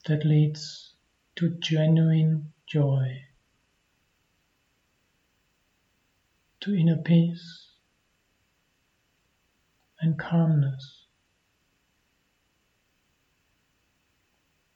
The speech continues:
and to the realization of the deathless.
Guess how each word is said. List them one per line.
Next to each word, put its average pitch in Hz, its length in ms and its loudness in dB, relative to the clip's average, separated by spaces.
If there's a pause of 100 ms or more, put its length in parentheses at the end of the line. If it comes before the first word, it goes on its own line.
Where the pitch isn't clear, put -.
(540)
and 151 380 2 (1500)
to 156 180 -4
the 156 160 -2
realization 143 1300 0 (840)
of 127 180 -4
the 156 100 -2
deathless. - 720 -8